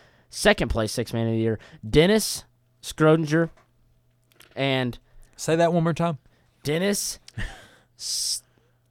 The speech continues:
Speaker 1: <sighs> he's, he's Europe, European.
Speaker 2: He's Europe. Like,
Speaker 1: He's
Speaker 2: he's a big
Speaker 1: European.
Speaker 2: deal, right? <laughs>
Speaker 1: He
Speaker 2: He's
Speaker 1: is. And, uh, Montrezl Harrell, um, both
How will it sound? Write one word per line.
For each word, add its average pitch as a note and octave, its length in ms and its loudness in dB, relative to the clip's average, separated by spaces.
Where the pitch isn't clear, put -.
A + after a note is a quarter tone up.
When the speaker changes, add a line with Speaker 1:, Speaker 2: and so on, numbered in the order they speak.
Speaker 1:
<sighs> - 520 -12
he's, C3 400 -4
he's B2+ 300 -6
Europe, A2 360 -4
European. A2+ 600 -4
Speaker 2:
He's E3 300 6
Europe. C3 400 4
Like, C3 120 2
Speaker 1:
He's E3 180 4
Speaker 2:
he's - 40 4
a E3+ 120 10
big D#3 140 10
Speaker 1:
European. D3+ 100 8
Speaker 2:
deal, F3 260 10
right? D3+ 280 6
<laughs> D3 60 2
Speaker 1:
He G#3 200 10
Speaker 2:
He's - 20 10
Speaker 1:
is. A#2+ 40 -12
And, E3+ 340 4
uh, D#3 360 6
Montrezl E3+ 540 2
Harrell, C3 640 0
um, A2 380 -4
both C3 640 0